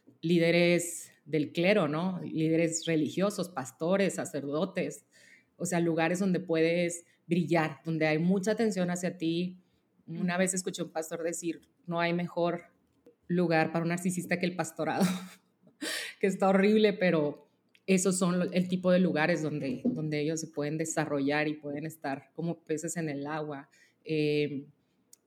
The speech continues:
Speaker 1: cantantes, y uno de ellos es precisamente las redes sociales. Las redes
Speaker 2: Exacto.
Speaker 1: sociales es un lugar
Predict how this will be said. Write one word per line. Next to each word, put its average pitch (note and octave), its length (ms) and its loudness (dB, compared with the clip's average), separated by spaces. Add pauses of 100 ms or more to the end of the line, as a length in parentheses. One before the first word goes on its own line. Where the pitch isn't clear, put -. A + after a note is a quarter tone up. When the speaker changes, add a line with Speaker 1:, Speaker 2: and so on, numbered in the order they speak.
(420)
Speaker 1:
cantantes, D#3 1160 0
y A3+ 260 6
uno G#3 220 4
de A3+ 180 2
ellos F#3 280 0
es F#3 100 -4
precisamente E3+ 880 -2
las E3 180 -2
redes D3 240 -2
sociales. - 520 -8 (920)
Las E3 160 -2
redes E3+ 260 2
Speaker 2:
Exacto. - 0 -
Speaker 1:
sociales F#3 400 2
es F#3 180 0
un F#3 160 4
lugar F#3 800 0